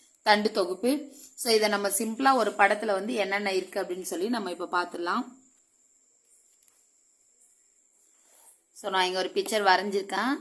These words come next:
ஆ, வேர் தொகுப்பு, தண்டு தொகுப்பு ரெண்டுமே வரைஞ்சிருக்கேன். So, நம்ம ஒண்ணு ஒண்ணா எக்ஸ்பிளைன் பண்ணிடலாம்.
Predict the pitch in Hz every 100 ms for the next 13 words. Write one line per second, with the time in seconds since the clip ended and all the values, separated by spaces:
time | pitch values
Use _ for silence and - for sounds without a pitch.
0 | - - _ _ 175 175 190 208 208 196
1 | 185 - 226 277 - - _ _ _ _
2 | - - 196 190 214 214 170 180 180 185
3 | 196 208 190 175 180 180 - 233 302 -
4 | - _ 202 185 180 180 190 185 196 196
5 | - - 196 185 185 180 175 170 180 254